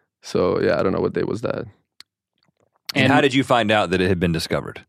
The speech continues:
Speaker 1: <laughs> It went viral in the comment <laughs> section. Oh, that was, yeah, that was great. I was like, "Oh, f-," but then I was like, "Whatever." I got over it after a month. I was like, "Whatever."
Speaker 2: Well,
Speaker 1: It's
Speaker 2: it
Speaker 1: two thousand fourteen. It's not ninety-two back in the day when you, like,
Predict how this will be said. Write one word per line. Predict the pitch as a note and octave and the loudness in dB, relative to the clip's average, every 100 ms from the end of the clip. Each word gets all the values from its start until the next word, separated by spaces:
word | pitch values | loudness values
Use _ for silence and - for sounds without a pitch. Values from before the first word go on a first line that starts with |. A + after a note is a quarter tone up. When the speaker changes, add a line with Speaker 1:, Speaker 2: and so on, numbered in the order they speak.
| - | -10
Speaker 1:
<laughs> | - | 0
It | D3 | 2
went | A#2 C3 | 4 2
viral | G2 G2 G2 G2+ G2 | 2 2 4 4 4
in | |
the | F2+ | 2
comment | - G2 G#2 - | 2 2 2 0
<laughs> | - - | -4 0
section. | C#3+ - - F4 - _ _ - _ _ _ _ | 0 -2 -2 0 0 _ _ -20 _ _ _ _
Oh, | D#4 E4 D4 B3+ A3 - A2 G#2 | 2 4 4 2 0 2 2 4
that | F#2+ | 2
was, | F2+ | 0
yeah, | F2 F2+ | 0 0
that | F2+ | 0
was | F#2 | -2
great. | E2+ F#2 F2+ G#2 | -2 -2 0 0
I | |
was | G2 F2+ | 0 0
like, | G2 | -2
"Oh, | G2 E2+ | -2 -2
f-," | - - - - - - | -4 -14 -16 -16 -18 -16
but | - F2 F2 | 0 2 2
then | F#2 F#2 | 2 2
I | F#2 | 0
was | E2+ | 0
like, | F#2+ F#2 F2 | -2 -2 -2
"Whatever." | F#2+ F#2 F#2+ | 0 0 0
I | F#2+ | 0
got | F#2+ | 0
over | F#2 F#2 F#2+ | 0 -2 -2
it | G2 - | -4 -8
after | - F#2 | -6 -2
a | F#2+ | 0
month. | F#2+ F#2 G#2 | -2 -4 -4
I | G2 | -6
was | G2 | -4
like, | G2 F#2+ - - - _ _ _ _ _ _ _ _ _ - | -4 -4 -6 -14 -20 _ _ _ _ _ _ _ _ _ -6
"Whatever." | D3+ C#3+ G2 G2+ A2 - | -2 0 -2 -4 -6 -6
Speaker 2:
Well, | - F#3+ E3+ | 0 2 4
Speaker 1:
It's | - | 2
Speaker 2:
it | - | 2
Speaker 1:
two | |
thousand | D3 E3 D#3 D3 | 4 4 4 2
fourteen. | D#3+ D3+ C#3 D#3 D3+ A#2 | 2 2 4 4 6 6
It's | G#2+ | 2
not | B2+ B2 A2+ | 2 2 4
ninety-two | A2 A2 A2+ G2+ - A#2+ G2+ | 2 4 2 2 2 4 4
back | F#2+ G2 G2 | 2 2 4
in | |
the | F#2+ | 2
day | F#2+ G2 | 4 4
when | F#2+ | 4
you, | G2 G2 | 4 2
like, | F#2+ - | 2 0